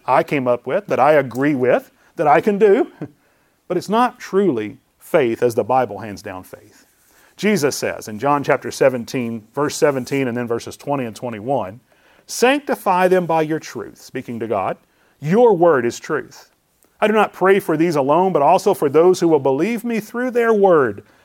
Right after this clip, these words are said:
that they all may be one, as you, Father, are in me and I in you,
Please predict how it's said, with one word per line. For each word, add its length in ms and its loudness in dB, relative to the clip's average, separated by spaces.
that 100 -8
they 120 4
all 280 4
may 140 2
be 180 0
one, 420 2
as 220 0
you, 160 -2
Father, 400 2
are 220 4
in 140 -4
me 180 -2
and 100 0
I 240 0
in 160 -2
you, 300 -2